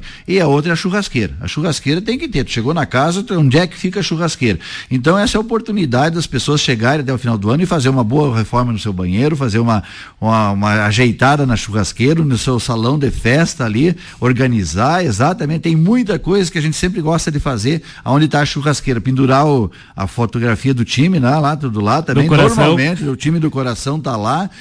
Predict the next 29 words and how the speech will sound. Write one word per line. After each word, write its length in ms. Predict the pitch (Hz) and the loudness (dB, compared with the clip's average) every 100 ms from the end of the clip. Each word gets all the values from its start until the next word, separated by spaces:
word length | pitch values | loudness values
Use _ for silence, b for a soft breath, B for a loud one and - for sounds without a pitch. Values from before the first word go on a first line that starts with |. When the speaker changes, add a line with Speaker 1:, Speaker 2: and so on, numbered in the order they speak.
| B B | B B
Speaker 1:
é 140 | 113 | -4
o 60 | 135 | 0
lugar 320 | 165 151 147 | 0 0 0
que 100 | 147 | -2
o 40 | 175 | -4
pessoal 400 | 185 - 147 151 | -4 -2 -2 0
coloca. 560 | 196 165 170 170 165 B B | 0 0 0 -2 -4 B B
Então 140 | - 170 | -4 0
sempre 240 | 196 196 | 0 0
se 100 | 190 | 0
tem 120 | 190 | 0
alguma 260 | 180 175 185 | 0 0 0
coisa 220 | 151 160 | 0 0
pra 100 | 170 | 0
fazer. 320 | 170 135 113 B B - | -2 -2 -2 B B -6
Então 320 | 185 185 214 | -2 0 0
a 300 | 247 196 139 | 0 0 -2
Solidária, 760 | - 139 135 131 135 131 117 - | 0 0 2 2 2 0 -2 -2
a 100 | 110 | -2
gente 200 | 117 131 | 0 0
tá 120 | 127 | 0
fazendo 420 | 117 117 117 123 | 0 0 0 2
essa 400 | 117 101 98 131 | 0 -2 -2 -2
promoção 540 | - 127 123 110 120 139 | 0 2 2 0 0 0
também 340 | 131 113 151 | 0 2 0
pra 160 | 175 170 | 0 0
material 440 | 175 180 165 143 | 0 2 2 0
de 80 | 147 | 0
construção. 560 | 165 160 202 156 107 | -2 -2 -2 0 -2